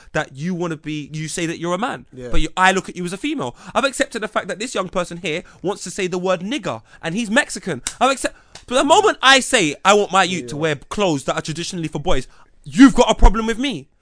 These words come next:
Speaker 2: Yeah.
Speaker 1: 'Cause you've got a problem with yourself, fam. You're just fighting a battle where no one's attacking you. Why are you
Speaker 2: Um,
Speaker 1: defending yourself?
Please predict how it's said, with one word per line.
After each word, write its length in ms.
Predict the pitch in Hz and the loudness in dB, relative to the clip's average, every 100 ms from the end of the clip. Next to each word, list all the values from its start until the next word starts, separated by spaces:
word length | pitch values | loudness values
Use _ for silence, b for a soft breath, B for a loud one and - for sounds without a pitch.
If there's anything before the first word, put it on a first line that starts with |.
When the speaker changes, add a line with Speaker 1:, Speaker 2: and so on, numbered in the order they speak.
| 127 | -18
Speaker 2:
Yeah. 200 | 120 113 | -16 -8
Speaker 1:
'Cause 220 | 262 233 | -4 -2
you've 100 | 277 | -2
got 140 | 233 160 | -4 -4
a 20 | |
problem 280 | 202 156 143 | -4 -4 -6
with 100 | 120 | -10
yourself, 420 | - 202 190 - | -8 -4 -4 -6
fam. 240 | 120 104 | -12 -12
You're 120 | 139 190 | -12 -10
just 180 | 220 | -8
fighting 320 | - 233 - 180 | -2 -2 -2 -4
a 60 | |
battle 300 | 151 202 139 | 0 0 0
where 80 | 135 | -2
no 100 | 170 | -2
one's 160 | 185 135 | -4 -4
attacking 360 | 156 220 143 | -8 -8 -10
you. 140 | 110 101 - | -12 -14 -8
Why 120 | 131 | -4
are 20 | 240 | -4
you 60 | |
Speaker 2:
Um, 60 | - | -4
Speaker 1:
defending 400 | - 285 240 175 | -2 -2 -2 -6
yourself? 340 | 131 110 101 | -6 -8 -14